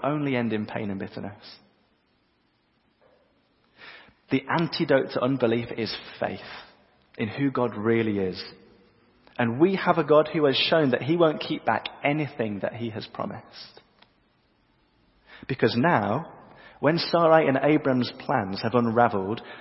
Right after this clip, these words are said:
and pregnant Hagar is running away through the desert back to Egypt, now God steps in.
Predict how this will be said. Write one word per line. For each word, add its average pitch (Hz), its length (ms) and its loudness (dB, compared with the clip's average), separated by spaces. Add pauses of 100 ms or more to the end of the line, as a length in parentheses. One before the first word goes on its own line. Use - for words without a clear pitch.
and 117 140 0
pregnant 170 480 2
Hagar 131 440 2
is 113 140 -2
running 160 380 2
away 123 240 6
through 131 180 -2
the 127 80 2
desert 113 380 0
back - 260 0
to - 80 -6
Egypt, - 540 -6 (320)
now 110 640 -2 (300)
God 101 180 -4
steps - 480 -8
in. 90 180 -12